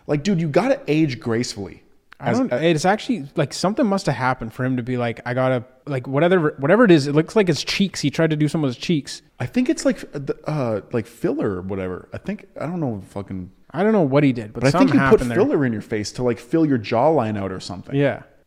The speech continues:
Speaker 1: Like, what the fuck are you doing, you dud? But just, like, like, the plastic surgery is one thing.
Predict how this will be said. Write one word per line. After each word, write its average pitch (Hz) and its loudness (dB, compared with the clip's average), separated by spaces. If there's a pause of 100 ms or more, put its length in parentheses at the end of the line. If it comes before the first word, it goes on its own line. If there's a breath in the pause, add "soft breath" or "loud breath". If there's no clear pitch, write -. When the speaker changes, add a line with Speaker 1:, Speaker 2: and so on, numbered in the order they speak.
(120)
Speaker 1:
Like, 311 -6
what - -10
the - -4
fuck - -4
are 311 -2
you 285 2
doing, 214 0
you 104 -6 (200)
dud? 95 -4 (240)
But 143 2
just, 247 0
like, 135 4
like, 139 2
the 120 -2
plastic 160 -2
surgery 123 2
is 98 -6
one 107 -4
thing. - -12